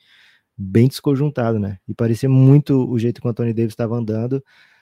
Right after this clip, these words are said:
a ponto de não conseguir sequer posicionamento pra fazer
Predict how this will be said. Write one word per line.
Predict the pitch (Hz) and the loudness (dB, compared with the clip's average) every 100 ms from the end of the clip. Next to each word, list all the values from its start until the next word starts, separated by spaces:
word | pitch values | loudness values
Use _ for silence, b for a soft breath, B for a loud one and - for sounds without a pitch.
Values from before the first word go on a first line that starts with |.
| b _ 110 | b _ -10
a | 107 | -8
ponto | - 120 117 | -4 -4 -2
de | 123 | -2
não | 135 | -2
conseguir | 131 139 - 139 135 | -2 -6 -6 -4 -4
sequer | - 156 143 | -4 -2 -2
posicionamento | - 151 131 156 151 147 143 - | 0 -2 -2 -2 -2 -2 -4 -6
pra | 113 | -8
fazer | 101 113 98 107 104 104 | -6 -8 -6 -4 -4 -6